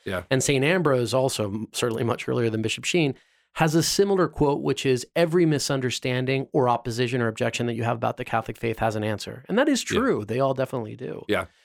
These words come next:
Speaker 2: Um, you know, but, but nevertheless, like, that idea of how you program to that, right? How you, how you create content for that, how
Speaker 1: Mm-hmm.
Speaker 2: you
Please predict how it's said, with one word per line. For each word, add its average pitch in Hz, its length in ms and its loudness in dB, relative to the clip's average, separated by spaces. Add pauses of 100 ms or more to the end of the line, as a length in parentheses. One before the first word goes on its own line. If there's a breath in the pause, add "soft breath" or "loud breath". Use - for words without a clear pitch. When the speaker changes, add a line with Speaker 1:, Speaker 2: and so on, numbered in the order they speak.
(200 soft breath)
Speaker 2:
Um, 127 540 0
you 131 80 -2
know, 120 180 0
but, 120 420 -2
but 127 400 0 (260)
nevertheless, 135 920 0
like, 113 340 -4
that 123 320 0
idea 117 840 0
of 113 460 -2 (440)
how 147 260 2
you 131 180 -2
program 120 720 -2
to - 120 -12
that, 110 240 -10
right? 113 220 -8
How 131 160 0
you, 123 480 0
how 135 120 0
you 135 120 0
create 120 280 -6
content 117 560 -4
for 123 120 -8
that, 113 180 -10
how 127 180 0
Speaker 1:
Mm-hmm. 127 140 0
Speaker 2:
you 123 300 0